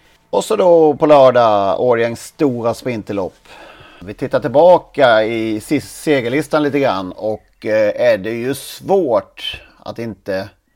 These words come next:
alla andra fina namn till trots fastna på ett visst från nittonhundraåttionio. Alltså, det är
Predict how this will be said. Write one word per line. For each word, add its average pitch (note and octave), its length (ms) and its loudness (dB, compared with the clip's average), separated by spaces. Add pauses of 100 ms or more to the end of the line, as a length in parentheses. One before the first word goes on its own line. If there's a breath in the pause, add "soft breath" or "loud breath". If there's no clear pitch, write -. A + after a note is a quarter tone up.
(120)
alla A2 300 -4
andra G#2+ 340 -6
fina A2+ 260 -8
namn G#2+ 200 -8
till A2+ 140 -14
trots - 480 -4
fastna - 440 -8
på G#2+ 120 -8
ett F2+ 100 -12
visst G2 420 -12
från F#2 460 -12 (360)
nittonhundraåttionio. G#2+ 1500 -8 (1000 soft breath)
Alltså, C3 440 -6 (1300 loud breath)
det - 160 -8
är F3 80 -4